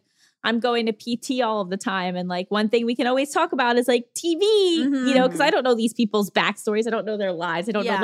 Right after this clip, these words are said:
Speaker 1: them well. But, like, being able to kind of talk about these, like, cultural touchstones in terms of, like, what's going on in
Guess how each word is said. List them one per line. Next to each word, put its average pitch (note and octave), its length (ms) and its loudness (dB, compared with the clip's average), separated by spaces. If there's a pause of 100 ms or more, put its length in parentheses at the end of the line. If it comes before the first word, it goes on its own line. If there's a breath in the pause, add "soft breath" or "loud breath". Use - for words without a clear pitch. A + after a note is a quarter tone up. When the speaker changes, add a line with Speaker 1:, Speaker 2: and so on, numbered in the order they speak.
Speaker 1:
them F#3 80 -4
well. F3 360 0
But, C4 180 2
like, B3+ 340 2 (280 loud breath)
being D4+ 160 4
able D4 220 4
to F4 100 0
kind C4+ 240 0
of A#3+ 120 -4
talk A#3+ 280 -2
about G#3+ 240 -2
these, A3+ 140 -4
like, G3+ 200 -4
cultural A3+ 440 -2
touchstones F#3+ 960 -4 (200)
in F#3+ 100 -6
terms G3+ 260 -4
of, F#3+ 60 -10
like, F3+ 180 -4
what's G3 160 -6
going F#3+ 240 -4
on F#3 160 -4
in F3+ 200 -8